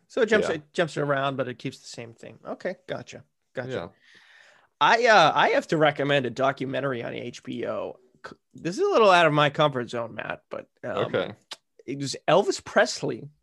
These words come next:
Speaker 1: The Searcher. It's a two-part documentary on H B O, and it, uh, it reveals, it sort of discusses the first chapter. The first episode is all about Elvis came to be,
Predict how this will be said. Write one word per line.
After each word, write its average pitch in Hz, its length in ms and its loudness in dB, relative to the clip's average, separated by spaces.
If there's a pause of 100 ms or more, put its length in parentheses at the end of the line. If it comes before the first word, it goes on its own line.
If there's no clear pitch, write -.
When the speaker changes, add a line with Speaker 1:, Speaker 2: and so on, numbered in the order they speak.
(120)
Speaker 1:
The 127 180 -6
Searcher. - 600 -2 (220)
It's 143 160 -8
a 139 40 -6
two-part 208 520 0
documentary 143 580 0
on 123 120 -4
H 127 240 -10
B 120 200 -8
O, 117 280 -6 (560)
and 127 360 -4
it, 131 120 0
uh, 127 320 -2
it 135 120 -4
reveals, 139 1080 0 (140)
it 139 100 -8
sort 175 200 2
of 156 60 -6
discusses 143 580 0
the 127 80 -12
first 147 320 -2
chapter. 135 640 0
The 123 80 -14
first 160 200 0
episode 143 280 0
is 120 100 -6
all 131 160 4
about 123 200 -2
Elvis 117 400 -4
came 131 300 -6
to 120 80 -8
be, 139 420 -2